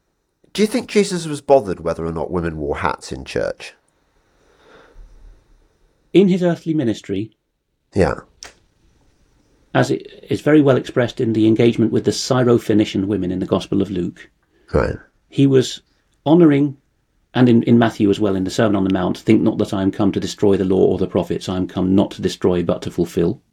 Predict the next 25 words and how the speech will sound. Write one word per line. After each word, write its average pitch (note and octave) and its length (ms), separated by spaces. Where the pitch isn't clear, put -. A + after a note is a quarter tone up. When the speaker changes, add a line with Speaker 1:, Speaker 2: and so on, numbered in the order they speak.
Speaker 1:
Mm. E2+ 400
Speaker 2:
And G#2 100
also G#2+ 180
that G2+ 140
not G#2 220
a G#2 40
jot A#2 300
or G#2 60
a F#2 40
tittle, F#2 460
not - 180
the F#2 80
smallest G2+ 460
pen A2+ 180
stroke F#2 300
would E2+ 120
fall G2+ 200
out F#2 160
of F#2 80
the G2 80
law, F2 260
till G#2 160
all F2+ 140
was F2 100
fulfilled. F#2+ 640